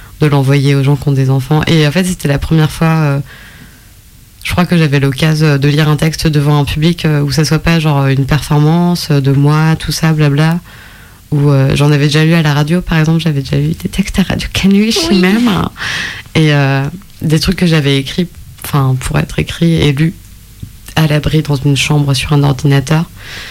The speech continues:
Speaker 1: Et là, du coup, c'était le premier texte où, où j'allais avoir un public, euh, que j'avais envie de, de convaincre et de pas déprimer. Enfin, j'avais pas envie de,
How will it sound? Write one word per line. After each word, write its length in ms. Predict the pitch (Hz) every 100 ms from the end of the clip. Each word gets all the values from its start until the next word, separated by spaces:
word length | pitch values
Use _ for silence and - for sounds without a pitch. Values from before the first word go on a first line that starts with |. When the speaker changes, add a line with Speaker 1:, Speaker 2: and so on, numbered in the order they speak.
| - - - -
Speaker 1:
Et 60 |
là, 140 | 165 202
du 120 | 175
coup, 80 | 226
c'était 180 | 214 156
le 120 | 131
premier 360 | - 214 196
texte 380 | 175 196 - -
où, 300 | 143 139 139 -
où 180 | 151 135
j'allais 220 | 139 147
avoir 260 | 143 151
un 60 | 139
public, 480 | 127 151 160 170 -
euh, 320 | 147 139 139 147 - - - - - -
que 100 | -
j'avais 200 | 165 151
envie 240 | 147 151 160
de, 140 | 156
de 100 | 147
convaincre 520 | 151 165 160 190 202 175
et 80 |
de 340 | 151 147 139 147
pas 180 | 139 165
déprimer. 720 | 156 156 - 160 156 180 226
Enfin, 380 | 180 - 147 143
j'avais 200 | 139 131
pas 160 | 131 147
envie 120 | 143
de, 180 | 147